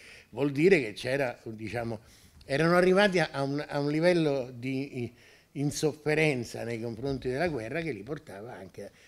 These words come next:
a disertare. Allora questo dimostra che il potenziale per fermarla c'era, nel senso che le, le, di masse entusiaste della guerra non c'erano, erano settori, eh, urbani,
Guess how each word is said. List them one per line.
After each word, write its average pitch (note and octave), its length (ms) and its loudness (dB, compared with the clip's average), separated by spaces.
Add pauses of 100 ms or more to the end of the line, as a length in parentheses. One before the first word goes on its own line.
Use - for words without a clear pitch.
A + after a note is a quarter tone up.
(200)
a G2 100 -14
disertare. F#2+ 540 -16
Allora B2+ 300 -4
questo C#3+ 340 -6
dimostra A#2 500 -6
che G#2 100 -10
il A2 160 -10
potenziale F3+ 760 2
per C#3 160 -2
fermarla D3+ 580 -8
c'era, G#2 420 -8 (360)
nel D3 180 2
senso F#3+ 340 4
che D#3+ 100 4
le, F#3+ 280 4
le, E3 280 0
di D3+ 380 -4
masse G#3 400 4
entusiaste F#3 720 2
della F3+ 200 4
guerra G#3 280 0
non D#3 220 2
c'erano, G2+ 460 -8
erano C#3 400 -2 (580)
settori, F3 680 6
eh, D3 480 0
urbani, E3+ 840 4